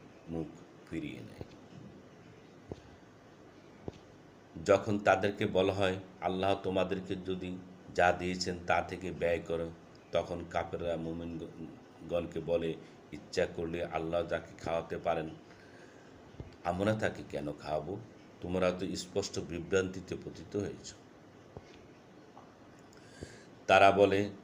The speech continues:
"তোমরা সত্যবাদী হলে বলো, এই ওয়াদা কবে পূর্ণ হবে?" তারা কেবল একটা ভয়াবহ শব্দের অপেক্ষা করছে, যা তাদেরকে আঘাত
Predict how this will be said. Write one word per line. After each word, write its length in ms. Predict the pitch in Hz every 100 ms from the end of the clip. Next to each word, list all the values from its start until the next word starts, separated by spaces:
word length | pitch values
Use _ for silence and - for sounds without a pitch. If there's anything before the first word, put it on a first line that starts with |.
| -
"তোমরা 300 | 95 95 95
সত্যবাদী 840 | 107 104 98 - 92 92 92 95 98 - -
হলে 320 | 90 92 92 92 - - - - - -
বলো, 280 | 90 90 92
এই 380 | 92 90 90 87 - -
ওয়াদা 520 | 82 87 85 87 85 87 -
কবে 240 | 85 82 87 87
পূর্ণ 240 | 78 78
হবে?" 300 | 76 78 - - - - - - - - - - - - - - - - - -
তারা 300 | 82 82 85
কেবল 400 | 80 82 80 80 80 -
একটা 540 | 82 - 87 80 82 73
ভয়াবহ 480 | 85 82 76 80 78
শব্দের 420 | - 78 76 80 78
অপেক্ষা 440 | 76 85 - 85 -
করছে, 320 | 78 - 78 76 - - -
যা 140 | 80
তাদেরকে 600 | 78 78 76 78 78 78 76
আঘাত 380 | - 71 80